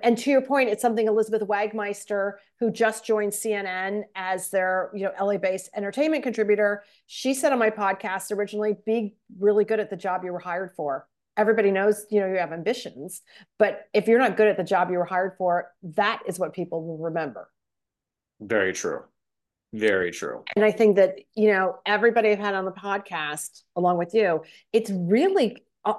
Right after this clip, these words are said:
Speaker 1: it does kind of boil down to work ethic, integrity, you know, values, really showing up and understanding why that matters. And the reason I'm happy to start this way on the podcast is a reminder for listeners how much this really does matter,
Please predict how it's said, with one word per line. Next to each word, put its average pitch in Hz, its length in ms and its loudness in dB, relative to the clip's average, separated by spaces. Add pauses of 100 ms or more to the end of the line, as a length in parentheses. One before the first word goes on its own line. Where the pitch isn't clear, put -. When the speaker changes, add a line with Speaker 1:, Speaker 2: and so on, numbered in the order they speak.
Speaker 1:
it 226 140 4
does 269 200 6
kind - 180 -2
of - 80 0
boil 180 180 2
down 175 220 -2
to 190 160 -8
work 190 280 0
ethic, 196 460 0
integrity, 180 880 -4 (420)
you 190 80 0
know, 185 60 4
values, 180 460 2
really 262 240 0
showing 214 400 0
up 226 300 -4
and 196 100 -6
understanding 190 560 -4
why 185 200 0
that 175 160 -6
matters. 190 340 -4 (300)
And 233 140 6
the 240 100 6
reason 226 600 4
I'm 202 180 0
happy 202 280 0
to 202 80 4
start 208 320 -2
this 202 180 -6
way 202 160 -2
on 196 60 -6
the 196 80 -6
podcast 285 540 -4
is 262 140 -2
a 269 60 0
reminder 339 400 -2
for 247 160 -4
listeners 214 540 -6
how 262 280 -2
much 247 240 0
this 220 200 -4
really 214 140 0
does 190 200 -4
matter, 185 540 -6